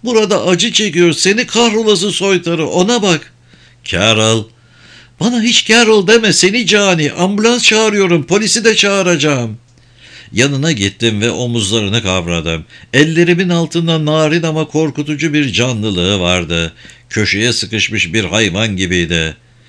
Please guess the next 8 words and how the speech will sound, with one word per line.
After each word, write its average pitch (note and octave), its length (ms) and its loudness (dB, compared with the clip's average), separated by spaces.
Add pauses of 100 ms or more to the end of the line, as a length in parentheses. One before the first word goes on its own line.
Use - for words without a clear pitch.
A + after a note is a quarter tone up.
(180)
Carol, F#2+ 480 0
beni G#2+ 260 0
dinle. F2 500 -2 (320)
Neden? A#3+ 380 2 (240)
Neden C#4 340 2
seni C4 320 0
dinleyecekmişim F#3+ 1000 0
ki? A#2 320 -4